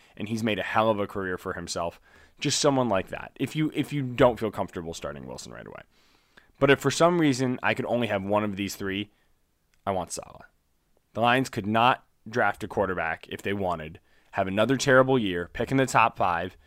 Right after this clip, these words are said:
and then grab a Sam Howell or a Spencer Rattler or something in twenty twenty-two.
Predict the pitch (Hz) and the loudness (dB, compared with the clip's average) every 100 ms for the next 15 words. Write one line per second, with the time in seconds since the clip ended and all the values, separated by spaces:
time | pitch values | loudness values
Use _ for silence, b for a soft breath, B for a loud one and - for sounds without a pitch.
0 | b - 131 110 110 98 101 - 104 - | b -4 -2 0 2 2 0 -4 -6 -4
1 | 101 92 92 85 85 87 90 - 92 - | -6 -4 -4 -4 -4 -6 -8 -8 -8 -4
2 | 104 - 98 90 82 85 78 85 90 82 | -4 -2 -4 -2 -2 -6 -10 -8 -8 -8
3 | 82 80 80 78 73 - 71 69 - | -10 -12 -12 -12 -14 -16 -16 -16 -18